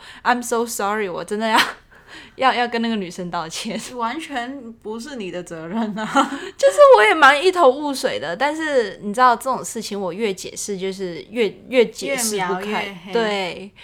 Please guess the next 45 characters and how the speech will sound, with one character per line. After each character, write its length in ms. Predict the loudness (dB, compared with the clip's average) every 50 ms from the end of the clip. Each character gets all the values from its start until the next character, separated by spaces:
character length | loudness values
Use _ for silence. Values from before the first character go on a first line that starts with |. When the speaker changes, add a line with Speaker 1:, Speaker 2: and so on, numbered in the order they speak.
| -20 -20 -8 _
Speaker 1:
然 120 | 0 0
后 40 | 4
大 100 | 8 8
家 120 | 8 8
都 160 | 8 8 6 6
认 280 | 6 6 4 4 2 0
定 160 | -2 -2 -2
我 300 | -2 -2 -2 -4 -4 -8 -12 _ -6
就 160 | -4 -4 -4
是 580 | -2 -2 -2 -2 -2 -4 -8 -10 -14 -18 -20 -20 -10 _
勾 220 | -4 -2 -2 -2
引 280 | -2 -4 -6 -8 -10 -12
男 220 | -12 -12 -12 -12 -12
生 260 | -10 -10 -10 -10 -8
啊 200 | -8 -8 -8 -8 -8
什 20 |
么 0 |
的。 60 | -8
Speaker 2:
那 40 | -8
所 180 | -6 -4 -4 -4
以 60 | -4
你 140 | -6 -8 -6
最 140 | -6 -4
后 140 | -4 -4 -4
成 300 | -6 -8 -10 -10 -10 -10 -12
绩 180 | -12 -10 -10
有 180 | -10 -10 -10 -12
赢 280 | -14 -14 -14 -14 -12 -12
那 120 | -12 -12
个 60 | -12
女 160 | -12 -14 -14 -16
生 200 | -18 -20 -20 -20
吗？ 200 | -20 -20 -20 -20 -18 -16
Speaker 1:
没 140 | -14 -14 -14
有。 60 | -10 -8 -6 -6 -6 -6 -8 -10 -10 -12 -12 -12 -12 -12 -12
Speaker 2:
啊。 420 | -12 -14 -14 -14 -16 -18 -18 -16 -18 -18 -16 -14 -12
Speaker 1:
<laughs> 300 | -10 -8 -8 -10 -6 -2
但 180 | -2 -2 -2
是， 240 | -2 -2 -2 -2 0
但 180 | 2 2 2 2
是 140 | 2 2 2 2 2
后 220 | 4 6 6 8
来 140 | 8 8 8
我 140 | 6 4 0
有， 180 | -2 -4 -6